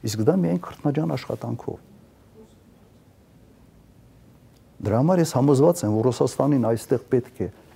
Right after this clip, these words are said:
ուժեղ Հայաստան։ Ուժեղ Հայաստան։ Եվ հնարավոր է Ռուսաստանի հետ այդ ուղղությամբ աշխատել, և ստեղ մեր շահերը համընկնելու են, անկասկած։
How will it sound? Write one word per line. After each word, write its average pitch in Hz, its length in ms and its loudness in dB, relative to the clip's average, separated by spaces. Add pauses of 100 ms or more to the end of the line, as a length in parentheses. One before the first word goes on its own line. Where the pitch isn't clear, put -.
(160)
ուժեղ 117 480 0 (680)
Հայաստան։ - 540 -2 (1400)
Ուժեղ 120 320 2
Հայաստան։ - 480 -16 (920)
Եվ 113 180 4
հնարավոր 127 500 4
է 90 60 0
Ռուսաստանի 110 680 -2
հետ 107 300 -2 (100)
այդ 107 320 0
ուղղությամբ 92 400 -8
աշխատել, - 500 -8 (380)
և 104 220 -4
ստեղ - 260 -8
մեր 113 180 -4
շահերը 117 360 -2
համընկնելու 113 560 -8
են, 90 100 -14 (640)
անկասկած։ 107 640 -10